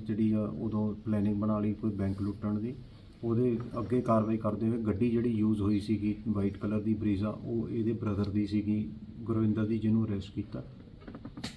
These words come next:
ਇਹਨਾਂ ਨੇ ਪਹਿਲੇ ਜਿਹੜੇ ਦੋ ਮੁੰਡੇ ਹੋਰ ਸੀਗੇ ਨਾਮਜ਼ਦ ਹੋਏ ਆ, ਤੇ ਉਹਨਾਂ ਨੇ ਜਾ ਕੇ ਪਹਿਲੇ ਇੱਕ ਮੋਟਰਸਾਈਕਲ ਖੋਇਆ। ਮੋਟਰਸਾਈਕਲ ਖੋਹਣ ਤੋਂ ਬਾਅਦ ਬੱਸ ਸਟੈਂਡ ਤੋਂ ਇਹ ਜਿਹੜਾ ਸੀਗਾ ਮੁੰਡਾ ਚਲਾ ਗਿਆ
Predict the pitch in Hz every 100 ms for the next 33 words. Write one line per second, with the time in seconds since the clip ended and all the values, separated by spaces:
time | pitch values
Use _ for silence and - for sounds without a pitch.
0 | - - 143 139 131 135 120 123 110 123
1 | 117 104 104 110 107 117 98 101 113 -
2 | 113 113 110 104 101 107 98 104 107 110
3 | 107 107 - - - - - 113 104 -
4 | - - - 135 127 135 127 113 104 101
5 | 104 110 104 104 - 110 - - - -
6 | 110 107 - 117 113 110 - - - -
7 | - - - 113 120 143 - - - 117
8 | 110 104 120 113 110 110 107 113 117 107
9 | 101 104 113 104 101 98 120 110 - 110
10 | 113 - - - - - - 127 123 117
11 | - 113 120 123 107 110 113 107 104 107
12 | 110 - - - - 110 107 107 107